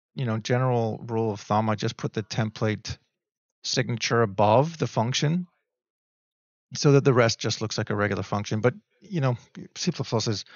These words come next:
white space agnostic. You can remove all the white space you want and put everything on one <laughs> line.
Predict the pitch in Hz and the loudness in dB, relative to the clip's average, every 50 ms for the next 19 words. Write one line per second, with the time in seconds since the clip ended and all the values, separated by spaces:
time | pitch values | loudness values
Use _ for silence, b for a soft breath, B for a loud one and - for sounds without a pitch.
0 | B B B B B B B B _ 147 117 107 - - - 107 101 - 107 101 | B B B B B B B B _ -4 -2 -2 -2 -2 -2 -2 0 0 -2 -2
1 | 95 107 107 107 104 - - 107 101 - - 113 - 117 107 104 110 117 117 110 | 0 0 0 0 0 -2 -4 -6 -6 -6 -6 -6 -4 -4 -4 -2 -2 -2 -2 -4
2 | 107 - - 117 107 107 104 101 104 104 - - 110 107 - - 101 101 127 151 | -4 -2 -2 0 0 0 2 0 0 0 0 -2 -2 -2 -2 -4 -6 -2 2 4
3 | 147 143 139 139 - - B B B B B B B B B B B B B B | 4 4 4 2 0 -6 B B B B B B B B B B B B B B
4 | B B B B B B _ _ _ _ _ - 135 139 117 147 131 123 107 117 | B B B B B B _ _ _ _ _ -6 -4 0 4 4 4 6 4 4
5 | 120 120 117 110 107 110 113 113 120 139 170 165 202 180 175 160 | 4 2 2 2 2 2 2 4 4 4 4 6 6 6 6 6